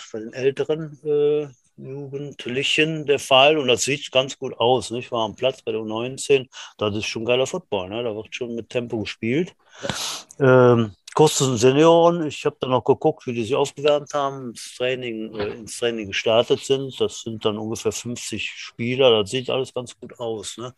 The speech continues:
Äh, sind eben keine achtzig oder neunzig, also es sind trotzdem fünfzig.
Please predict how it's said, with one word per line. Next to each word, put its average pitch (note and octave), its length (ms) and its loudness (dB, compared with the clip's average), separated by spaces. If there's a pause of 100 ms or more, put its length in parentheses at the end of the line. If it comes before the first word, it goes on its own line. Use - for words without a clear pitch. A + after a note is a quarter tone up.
(460)
Äh, G#2+ 240 -4
sind A2+ 180 -4
eben A2 160 -4
keine - 300 -6
achtzig A#2 480 0
oder F#2+ 160 -8
neunzig, D3+ 680 -2
also G#2+ 220 -4
es G2 100 -12
sind - 280 -8
trotzdem A2+ 340 -8
fünfzig. D#3+ 720 2